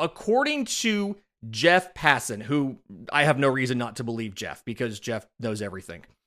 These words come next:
the Angels are finalizing a deal to get both Randal Grichuk from the Colorado Rockies and first baseman C J Cron from the Colorado <laughs> Rockies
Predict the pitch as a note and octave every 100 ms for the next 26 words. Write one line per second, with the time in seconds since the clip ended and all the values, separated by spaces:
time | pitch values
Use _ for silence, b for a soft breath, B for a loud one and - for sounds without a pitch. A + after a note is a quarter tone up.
0 | b b _ _ - D#3 F#3 - A3 C4
1 | G#3+ F#3 E3+ D#3 D3 E3 F3 E3+ D#3+ D3+
2 | D3+ C#3 B2+ C3+ C#3 C3 - _ - -
3 | G3+ E3 F3+ F3 B2+ A2+ A#2 F3 C4 C#4+
4 | - _ _ - A2+ F3+ A3+ A#3+ D#3 D3
5 | D#3 C3+ D3 - _ - C#3+ C#3 - C3
6 | C3 A#2 A2 G2+ G2 F#2+ G#2 A#2 - _
7 | _ _ _ _ _ F#3+ A#3 C#4 F#3+ D3+
8 | C#3 - _ _ F#3 F3+ F3 E3 E3 C#3+
9 | F#3+ D#3 D3 C#3 D4 G3+ A2 - _ E3
10 | C3 B2 B2+ A#2+ G#2 A#2+ C#3 A#2+ B2+ -
11 | A#2 A#2 C3+